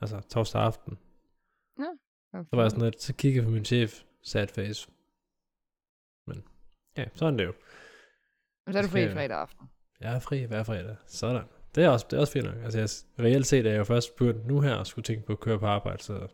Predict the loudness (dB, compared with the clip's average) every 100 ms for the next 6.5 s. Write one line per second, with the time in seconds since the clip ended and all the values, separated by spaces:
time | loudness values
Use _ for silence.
0 | _ -20 _ 2 6 8 8 6 4 0
1 | -2 -4 -6 -10 _ _ -20 -20 _ _
2 | _ -8 -8 -10 _ -12 -10 -10 -12 -18
3 | _ _ _ _ -4 -4 -4 -8 _ _
4 | _ _ _ -20 _ _ -4 -4 -6 -10
5 | _ _ _ _ -4 0 2 2 0 0
6 | 0 -2 -2 -2